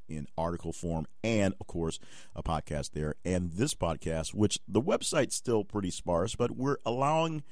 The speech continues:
it's a place to hold things. So the website for ten minute life coach dot com, of course, you can get all those podcasts by searching all your favorite podcatchers or pod sources. They're all on iTunes.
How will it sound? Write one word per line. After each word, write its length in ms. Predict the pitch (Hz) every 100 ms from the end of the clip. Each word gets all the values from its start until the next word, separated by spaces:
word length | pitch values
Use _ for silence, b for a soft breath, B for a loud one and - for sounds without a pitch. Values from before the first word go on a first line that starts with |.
| B B B B
it's 160 | -
a 40 | -
place 180 | 180 -
to 80 | -
hold 280 | 123 98 -
things. 320 | 64 - -
So 320 | 85 80 85
the 140 | 85 90
website 480 | 110 - 107 104
for 180 | - 90 - -
ten 180 | - 101
minute 200 | 98 90
life 180 | 90 -
coach 240 | 90 85
dot 220 | 80 67
com, 380 | - 107 104 98 B B B -
of 120 | 73
course, 260 | - 80 80
you 80 | 78
can 140 | 82
get 180 | 80 87 -
all 260 | 92 101
those 200 | 98 87
podcasts 480 | - 80 76 80 76
by 100 | 76
searching 720 | 76 - 87 - 82 82 80
all 200 | - 82
your 100 | 87
favorite 460 | 82 85 80 78 -
podcatchers 800 | - 80 78 - 78 - 82 71
or 40 |
pod 280 | - 76 69
sources. 420 | - 82 - 78 - -
They're 140 | 80 71
all 180 | 87
on 100 | 98
iTunes. 520 | 95 85 - 85 78